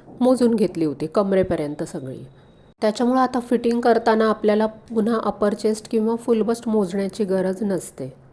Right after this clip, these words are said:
आपण जर बरोबर दीड इंच मार्जिन सोडले तर दीड इंच आतमध्ये टीप मारली तर तो ब्लाऊज बरोबर फिटिंगला येणार.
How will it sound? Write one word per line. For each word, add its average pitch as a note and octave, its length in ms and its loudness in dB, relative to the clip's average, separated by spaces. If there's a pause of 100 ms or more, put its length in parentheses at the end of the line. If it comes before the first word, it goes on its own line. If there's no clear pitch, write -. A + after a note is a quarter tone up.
(360)
आपण A3+ 300 2
जर A3+ 160 4
बरोबर G#3+ 420 2
दीड G#3+ 220 0
इंच G#3 240 -2
मार्जिन F#3 480 -2
सोडले G#3+ 520 0 (220)
तर A3+ 120 4
दीड A#3+ 280 -2
इंच A#3 280 0
आतमध्ये G#3+ 640 -2
टीप G#3+ 300 -2
मारली F#3 440 -4 (500)
तर A#3 160 2
तो A#3 80 6
ब्लाऊज A3 320 2
बरोबर G#3 460 0
फिटिंगला F#3+ 520 -4
येणार. D3+ 380 -10